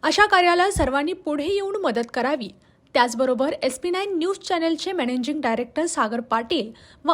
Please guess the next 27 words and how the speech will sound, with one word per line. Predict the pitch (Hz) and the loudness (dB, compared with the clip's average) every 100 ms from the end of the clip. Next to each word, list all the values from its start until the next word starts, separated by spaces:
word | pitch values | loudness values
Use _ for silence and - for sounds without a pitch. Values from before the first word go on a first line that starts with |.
| - | 2
आम्ही | 320 370 | 2 2
सर्व | 440 415 392 | -2 -2 -2
संपादक | 440 320 269 302 302 349 | -2 -2 2 2 2 0
नेहमीच | 330 269 277 339 427 - | 0 0 0 -2 -4 -4
अशा | 311 - | -4 -2
कार्याला | 349 277 240 247 294 | 0 0 2 0 0
मदत | 277 220 220 | -2 -4 -4
करत | 220 208 226 | -4 -4 -6
असतो. | 226 - - _ - - - _ | -6 -6 -8 _ -20 -20 -20 _
याप्रसंगी | 285 285 302 294 311 311 | 4 4 4 2 2 2
कुस्ती | 370 320 302 - | 2 0 2 4
क्षेत्रातील | 466 - 392 - 349 392 | 4 4 -2 2 2 2
वस्ताद | 381 254 254 294 311 | 2 0 0 -2 0
वसंतराव | 285 247 330 330 359 370 | -2 -2 -2 -2 -2 0
पाटील, | 330 240 240 285 196 - _ _ - | 2 0 0 -2 -4 -14 _ _ -2
आयुर्वेदिक | 277 285 285 302 330 | 4 6 6 2 0
क्षेत्रातील | - 277 277 285 285 359 | 0 2 2 0 0 0
डॉक्टर | 302 233 339 | 0 0 -4
नंदकुमार | 359 254 262 320 349 349 | -2 -2 -2 -2 0 0
पाटील, | 349 226 226 285 202 - _ - _ | 2 0 0 -2 -4 -14 _ -20 _
समाजसेवक | - 349 359 415 427 403 427 | 0 2 4 2 0 2 2
डॉक्टर | 359 262 - 370 | 2 0 2 2
राजेंद्र | 330 220 214 285 311 339 | 4 2 2 -2 -2 -2
ननावरे, | 247 226 226 285 233 - _ _ | -2 -2 0 0 -2 -8 _ _
सौ | - 359 392 | 2 4 6
यशस्वी | 330 285 349 339 392 | 6 4 2 0 2
अश्वरत्न | 359 262 - 262 269 330 | 4 2 0 0 0 0